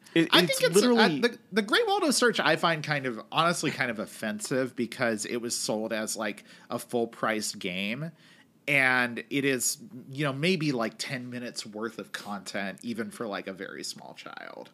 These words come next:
Speaker 1: Y-, you, you'd literally get more content out of just buying one of the books, which probably
Speaker 2: You would.
Speaker 1: costs, like, a quarter of what this cartridge
Speaker 2: Yeah,
Speaker 1: costs.
Speaker 2: yeah, definitely. So
Speaker 1: So,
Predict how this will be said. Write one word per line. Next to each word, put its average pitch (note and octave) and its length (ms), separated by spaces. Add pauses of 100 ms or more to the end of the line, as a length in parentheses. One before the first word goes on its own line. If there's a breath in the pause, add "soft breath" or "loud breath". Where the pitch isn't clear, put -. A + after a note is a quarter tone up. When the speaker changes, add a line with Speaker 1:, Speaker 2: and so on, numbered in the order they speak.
Speaker 1:
Y-, B2+ 140
you, D#3 180
you'd D3+ 240
literally D#3+ 380
get C3 200
more B2 180
content A2+ 460
out G#2 120
of G#2 80
just - 220
buying G2+ 240
one G2 140
of F#2+ 60
the F#2+ 60
books, F#2+ 320
which - 160
probably G2 260
Speaker 2:
You A3+ 60
would. C#4 100
Speaker 1:
costs, - 300
like, - 320
a G2 60
quarter G#2 440
of - 140
what G2 160
this - 140
cartridge - 380
Speaker 2:
Yeah, B3 120
Speaker 1:
costs. - 300
Speaker 2:
yeah, G#3 240
definitely. G#2+ 760
So A2 300
Speaker 1:
So, G#2 540